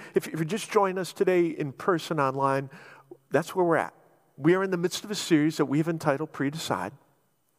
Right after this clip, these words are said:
It is based off of a series by Pastor Craig Rochelle by the same title. And, and in this series, we're identifying six key areas in our lives where we would do well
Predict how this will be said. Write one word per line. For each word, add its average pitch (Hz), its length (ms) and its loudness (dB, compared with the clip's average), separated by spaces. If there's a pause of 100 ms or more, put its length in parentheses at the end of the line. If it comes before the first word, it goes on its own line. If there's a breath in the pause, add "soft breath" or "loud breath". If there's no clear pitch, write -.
(360)
It 180 100 4
is 143 100 -2
based 165 320 0
off 156 200 2
of 143 80 -14
a 143 40 -14
series 156 300 2
by 151 120 2
Pastor 143 360 -4
Craig 143 300 -2
Rochelle 143 340 0
by 131 140 0
the 131 100 -10
same 135 240 -6
title. 98 420 -6 (920 loud breath)
And, 175 160 2
and 170 160 2
in 214 140 2
this 240 140 -2
series, 233 420 0 (180 loud breath)
we're 185 140 4
identifying 190 760 0
six - 460 -4
key 175 480 0
areas 139 500 2 (260 loud breath)
in 139 160 0
our 139 120 0
lives 120 580 -2 (580)
where 170 180 6
we 190 260 0
would 247 220 0
do 220 120 2
well 190 380 4